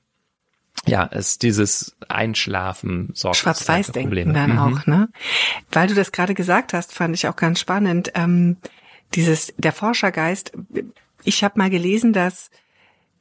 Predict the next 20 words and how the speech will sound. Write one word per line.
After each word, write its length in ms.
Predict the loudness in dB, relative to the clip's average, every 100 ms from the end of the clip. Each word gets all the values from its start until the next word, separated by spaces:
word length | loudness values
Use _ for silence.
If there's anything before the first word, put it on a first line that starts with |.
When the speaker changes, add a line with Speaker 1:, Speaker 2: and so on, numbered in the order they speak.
| _ -6
Speaker 2:
die 300 | 0 0 0
Zeit, 640 | 0 2 2 0 -2 -6
also 240 | -6 -2 -4
da, 200 | -4 -8 -6
wenn 220 | -2 2 2
wir 80 |
über 140 | 2 0
Zeitempfinden 760 | 0 0 -2 -6 -4 -4 -2 -4
sprechen, 420 | -2 -4 -4 -4
hat 140 | -2
das 160 | -4 -2
auch 160 | -4 0
was 140 | 0
damit 260 | 2 2 2
zu 120 | -2
tun, 240 | 0 2
dass 200 | 2 2
wir 100 | -2
Zeit 420 | 0 -2 -2 -6 -6
empfinden, 800 | -4 2 0 2 2 2 2